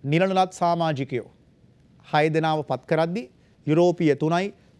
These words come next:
සිංහල එකයි, ද්‍රවිඩ එකයි, බර්ගර් එකයි විදිහට තමයි කට්ටියව පත් කරේ.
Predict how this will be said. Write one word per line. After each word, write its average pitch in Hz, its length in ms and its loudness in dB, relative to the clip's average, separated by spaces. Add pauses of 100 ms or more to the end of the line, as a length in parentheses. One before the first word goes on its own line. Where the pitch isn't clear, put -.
(100)
සිංහල 139 380 -2
එකයි, 185 320 0 (220)
ද්‍රවිඩ 151 300 2 (120)
එකයි, 196 320 0 (140)
බර්ගර් 190 420 2
එකයි 165 260 -2
විදිහට 131 360 -6
තමයි 151 300 -6 (340)
කට්ටියව 151 400 -2
පත් 131 200 -8
කරේ. - 220 -16